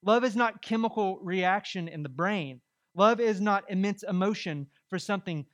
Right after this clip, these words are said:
pleasurable. Love is from God. Whoa.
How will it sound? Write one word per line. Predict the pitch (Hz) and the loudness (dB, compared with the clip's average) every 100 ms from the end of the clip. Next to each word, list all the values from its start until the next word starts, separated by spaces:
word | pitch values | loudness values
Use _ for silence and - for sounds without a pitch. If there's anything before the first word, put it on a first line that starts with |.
| _ | _
pleasurable. | - 269 226 214 165 131 - _ | -6 -4 -4 -6 -8 -10 -12 _
Love | 160 202 233 | -2 2 2
is | 226 | -2
from | - - 220 214 | -6 -2 0 0
God. | 170 190 175 131 - _ _ _ _ _ _ _ _ _ _ _ _ _ _ _ _ _ _ _ _ _ _ _ _ _ _ - | 4 4 4 -2 -10 _ _ _ _ _ _ _ _ _ _ _ _ _ _ _ _ _ _ _ _ _ _ _ _ _ _ -12
Whoa. | 165 131 | -12 -12